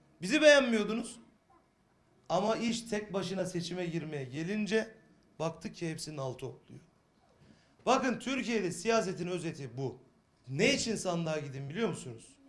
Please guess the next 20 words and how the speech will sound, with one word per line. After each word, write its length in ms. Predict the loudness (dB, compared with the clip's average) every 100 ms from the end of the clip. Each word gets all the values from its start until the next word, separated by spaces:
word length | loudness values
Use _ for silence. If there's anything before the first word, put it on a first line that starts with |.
| -20 -20 _ _ _ _
Yarınlarınızı 960 | 0 8 10 10 6 2 0 0 -2 -4
düşündüğünüz 560 | -6 -6 -4 -4 -6 -8
için. 260 | -10 -12 -16 -20 -20 -20 -20 _ -12
Günü 340 | 0 2 2 0
kurtarmak 560 | 0 4 4 4 0
için 240 | -2 -4 -2
sandığa 460 | 0 0 2 2
gitmeyin. 420 | 2 -4 -8 -10 -12 -20 -20 -20 -20 -10
Çocuklarınızı 920 | -2 0 0 -2 -2 -2 -2 -4 -6
kurtarmak 540 | -6 -2 -2 0 -4
için 220 | -6 -8 -10
sandığa 480 | -10 -10 -10 -10
gidin. 180 | -12 -14 -18 -20 _ _ _ _ _ 0
Bambaşka 720 | 8 8 8 6 4 4 2
bir 100 | 0
dünya 360 | -2 -2 0 0
geliyor. 360 | -2 -6 -8 -12 -18 _ _ _ -6
İsteseniz 840 | -4 -2 0 2 2 2 2 2
de 100 | 2
geliyor, 560 | 4 4 4 4 4